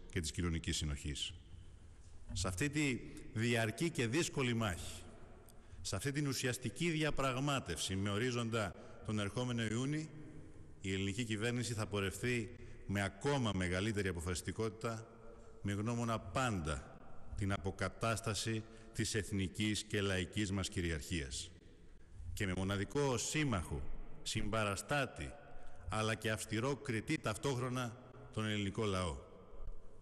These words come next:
Σύμμαχο, αλλά και ενεργό συμμέτοχο στη μεγάλη μας προσπάθεια για την πολιτική αλλαγή και την κοινωνική σωτηρία στην πατρίδα μας.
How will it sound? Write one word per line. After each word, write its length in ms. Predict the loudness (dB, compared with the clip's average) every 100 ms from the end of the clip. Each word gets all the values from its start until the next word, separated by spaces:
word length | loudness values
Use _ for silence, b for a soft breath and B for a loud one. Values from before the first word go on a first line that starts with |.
| -14 -8
Σύμμαχο, 800 | -4 0 2 2 2 0 -2 -6 -10 -10 -12 -12 -4
αλλά 240 | 0 0
και 180 | 2 0
ενεργό 380 | 2 2 2 2
συμμέτοχο 880 | 2 2 2 2 2 -2 -6 -10 -12 -18 -16 -12
στη 200 | -4 0
μεγάλη 380 | 2 4 2 2
μας 140 | 0
προσπάθεια 680 | 0 -2 0 0 0 0 0 -2 B B B -4
για 120 | 0
την 140 | 2
πολιτική 460 | 2 2 0 0 2
αλλαγή 540 | 2 2 2 2 0 -4 B B -6
και 100 | -2
την 120 | 0 2
κοινωνική 360 | 2 2 2
σωτηρία 500 | 0 0 2 2 2
στην 140 | 0 0
πατρίδα 360 | 0 0 -2
μας. 340 | -6 -8 -10